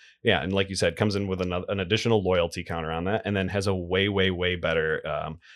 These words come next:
I, I mean, it's not an emblem here, but a way, way better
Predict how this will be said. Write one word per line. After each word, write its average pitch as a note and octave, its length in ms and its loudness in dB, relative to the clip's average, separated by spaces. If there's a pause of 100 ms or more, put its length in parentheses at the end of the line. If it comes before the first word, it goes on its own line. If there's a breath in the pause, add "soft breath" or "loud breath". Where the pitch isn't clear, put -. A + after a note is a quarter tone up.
(140 soft breath)
I, G2 160 2
I A2+ 40 0
mean, A2 120 4
it's G2+ 120 0
not C3+ 200 6
an G#2+ 120 6
emblem E2 540 -2
here, E2+ 380 -2
but F2+ 420 0 (260)
a F2 100 -2
way, G2+ 160 4
way F#2+ 180 2
better F2 320 0